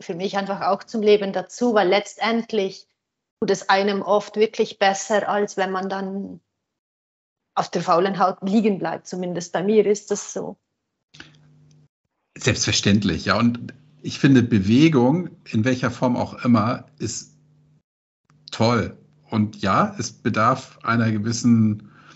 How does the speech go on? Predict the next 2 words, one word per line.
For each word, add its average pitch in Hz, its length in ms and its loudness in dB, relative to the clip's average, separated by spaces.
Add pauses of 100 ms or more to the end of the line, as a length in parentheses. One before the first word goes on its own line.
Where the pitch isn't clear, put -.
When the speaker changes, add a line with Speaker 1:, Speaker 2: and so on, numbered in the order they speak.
(340)
Speaker 2:
Disziplin. 139 960 2 (1300)
Boah, - 80 -16